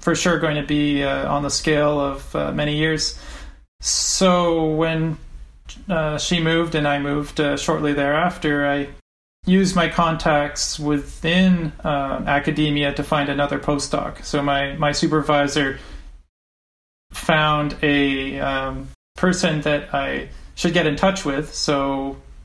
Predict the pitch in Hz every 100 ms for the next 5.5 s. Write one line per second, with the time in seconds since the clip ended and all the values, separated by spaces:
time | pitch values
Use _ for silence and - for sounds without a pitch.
0 | - - 147 143 - - 196 180 156 185
1 | 165 156 156 180 214 247 302 226 - 160
2 | 151 151 - 147 143 147 147 143 143 139
3 | 185 196 151 143 151 143 - - - -
4 | - - 165 151 160 185 185 190 180 160
5 | 214 170 156 151